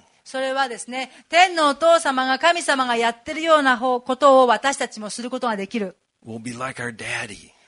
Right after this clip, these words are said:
Speaker 1: 私たちは自分のお父さんみたいになれる。
Speaker 2: You know, a little, a child, uh, if they're in a good family, they wanna be like their daddy.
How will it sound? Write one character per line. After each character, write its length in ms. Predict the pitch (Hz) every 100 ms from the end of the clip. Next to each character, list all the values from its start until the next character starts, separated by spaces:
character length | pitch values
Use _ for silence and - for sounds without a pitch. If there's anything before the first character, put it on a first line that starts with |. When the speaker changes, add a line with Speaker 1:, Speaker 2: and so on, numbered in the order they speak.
| -
Speaker 1:
私 240 | 240 311
た 100 | 311
ち 120 | 262
は 80 | 262
自 160 | 233 226
分 160 | 285
の 80 | 294
お 80 | 285
父 260 | 370 381 349
さ 160 | 302
ん 60 | 285
み 60 |
た 80 | 254
い 20 |
に 80 | 214
な 40 | 202
れ 120 | 196
る。 140 | 160 _ 120
Speaker 2:
You 80 |
know, 60 | 117
a 40 |
little, 280 | 113 131 131 - -
a 80 |
child, 680 | - - 135 135 127 123 120 -
uh, 240 | 117 110 123 - 120
if 180 | 123 107
they're 280 | 127 123 123
in 80 |
a 160 | 113 104 _
good 340 | 113 135 127 -
family, 640 | - 127 123 113 104 98
they 100 | 120
wanna 200 | 127 131
be 100 | 127
like 240 | 117 120
their 180 | - 113
daddy. 460 | 107 113 107 101